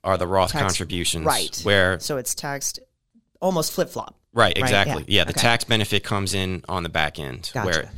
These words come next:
Speaker 1: you don't have to worry about, uh, taking them out at a certain age, and you don't have to worry about paying taxes on those either. So, uh,
Speaker 2: Gotcha.
Speaker 1: so yeah.
Speaker 2: So here's a question.
Speaker 1: Mm-hmm.
Speaker 2: So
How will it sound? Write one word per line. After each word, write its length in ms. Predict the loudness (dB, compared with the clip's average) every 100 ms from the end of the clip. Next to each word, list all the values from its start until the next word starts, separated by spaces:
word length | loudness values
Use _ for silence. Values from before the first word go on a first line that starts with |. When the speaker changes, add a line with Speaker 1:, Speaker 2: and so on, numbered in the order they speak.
| -10
Speaker 1:
you 100 | -4
don't 140 | 0 2
have 160 | 0
to 80 | -2
worry 300 | -2 2 2
about, 300 | 2 2 0 -4 -16 -18 -18 -16 -6
uh, 300 | -2 -2 -4 -10 _ -2
taking 280 | 0 0
them 120 | 0 0
out 160 | 0
at 80 | 0
a 40 |
certain 320 | 0 0 0 0
age, 260 | 0 0
and 100 | -2
you 80 | -4
don't 120 | -4
have 160 | -4 -6
to 80 | -6
worry 240 | -4 -4
about 220 | -2 -2
paying 220 | 0 0 0
taxes 460 | -2 -2 -4 -6
on 120 | -8
those 240 | -8 -10 -10
either. 420 | -8 -8 -8 -12 -14 -10
So, 440 | -6 -4 -4 -8 -16 _ -12
uh, 300 | -8 -8 -10 -16 _ _ _ _ _ _
Speaker 2:
Gotcha. 320 | -10 -10 -14 -18 -20 _ _
Speaker 1:
so 120 | -4 -2
yeah. 160 | -2 -6 _ _ _
Speaker 2:
So 160 | -4 -4
here's 220 | -2 -2
a 40 | -2
question. 380 | -4 -4 -4 -8 -8
Speaker 1:
Mm-hmm. 140 | -6 -6 _
Speaker 2:
So 460 | -2 2 4 2